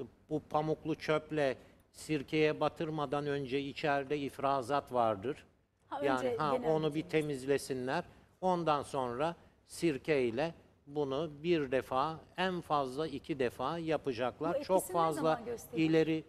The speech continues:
Speaker 1: hemen aynı gün kaşıntısını
Speaker 2: Hemen.
Speaker 1: alacak. Üç dört gün içerisinde, yani bilemediniz, en geç bir hafta içerisinde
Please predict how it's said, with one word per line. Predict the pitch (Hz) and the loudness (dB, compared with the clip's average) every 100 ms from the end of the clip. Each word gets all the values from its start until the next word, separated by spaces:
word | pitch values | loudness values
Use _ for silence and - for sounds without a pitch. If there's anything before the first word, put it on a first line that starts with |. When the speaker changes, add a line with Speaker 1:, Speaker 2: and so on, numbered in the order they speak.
| 113 - | -14 -2
Speaker 1:
hemen | 170 208 175 123 123 - | 0 0 -2 -4 -12 0
aynı | 160 196 202 185 170 | 2 4 2 0 -2
gün | 147 160 151 | 0 -2 -2
kaşıntısını | - 143 - 151 123 151 - 151 | -4 -6 -4 -8 -6 -8 -6 -4
Speaker 2:
Hemen. | 151 | 0
Speaker 1:
alacak. | 143 135 139 165 - - _ - | 2 2 0 0 -2 -20 _ -4
Üç | 165 - - | -4 -4 4
dört | 202 196 180 | 4 4 -4
gün | 165 | -4
içerisinde, | 143 156 147 - 131 143 | 0 0 0 -2 -4 -2
yani | 165 180 156 135 | 0 0 0 0
bilemediniz, | 196 190 147 120 123 117 | 2 2 2 -2 -4 -2
en | 180 170 | -2 0
geç | 131 117 - | -2 -2 0
bir | 202 170 | 2 2
hafta | 127 - 127 | 2 -2 -4
içerisinde | 117 - 117 110 - 120 135 | -4 -4 -6 -6 -8 -8 -4